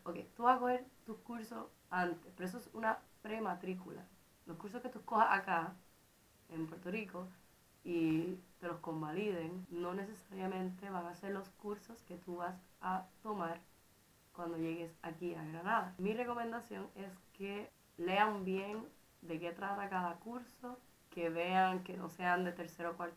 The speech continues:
de cuarto, quinto año, que sean cursos que te llamen mucho la atención y que no haya tanta posibilidad de que cuando llegues aquí la quieras cambiar. O sea, no con esa prematrícula al garete.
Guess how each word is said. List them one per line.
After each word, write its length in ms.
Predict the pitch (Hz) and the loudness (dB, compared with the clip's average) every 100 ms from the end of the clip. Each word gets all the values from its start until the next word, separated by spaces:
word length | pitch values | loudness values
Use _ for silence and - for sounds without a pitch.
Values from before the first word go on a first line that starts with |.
| - | -10
de 140 | 175 165 | -6 -2
cuarto, 320 | 170 170 202 | 0 0 -4
quinto 340 | 190 180 170 | -6 -6 -2
año, 600 | 170 190 196 190 190 196 202 - _ - | 2 2 0 -4 -4 -6 -12 -18 _ -8
que 260 | 175 170 | -4 -4
sean 320 | 165 175 170 | -2 0 0
cursos 1000 | 180 190 190 - - 190 190 185 185 - - | 0 -4 -4 -6 -8 -4 -4 -4 -8 -16 -10
que 100 | 160 | -8
te 340 | 165 165 160 - | -6 -8 -10 -12
llamen 300 | - 170 180 | -4 -2 0
mucho 380 | 180 180 202 202 | -2 -2 -6 -6
la 100 | 196 | -6
atención 580 | 185 180 - 190 190 214 - - - - | -6 -6 -6 -4 -4 -6 -12 -20 -20 -10
y 160 | 185 180 | -8 -8
que 400 | - 165 165 180 - - - - | -6 -6 -6 -12 -20 -20 -20 -8
no 120 | 165 | -6
haya 200 | 170 180 | -2 -2
tanta 300 | 190 190 196 | -2 -2 -4
posibilidad 720 | 190 - 185 180 175 185 190 - | -6 -4 -2 0 0 0 -2 -8
de 180 | 175 160 | -6 -4
que 120 | 160 | -2
cuando 240 | 156 160 160 | -2 -4 -4
llegues 240 | 165 175 185 | -4 -2 -2
aquí 360 | 185 185 214 - - - - - - _ _ _ - - - | 0 -2 -4 -8 -20 -20 -20 -20 -20 _ _ _ -20 -20 -10
la 100 | 160 | -6
quieras 200 | 156 165 | -4 -4
cambiar. 500 | 160 170 165 170 185 - - | -4 -2 2 2 0 -10 -12
O 20 | |
sea, 120 | 165 | -8
no 120 | 165 | -4
con 200 | 175 208 | 0 0
esa 160 | 214 214 | 2 0
prematrícula 580 | 202 190 185 185 196 185 | 2 4 4 0 0 0
al 100 | 170 | 0
garete. 320 | 156 156 | -4 -6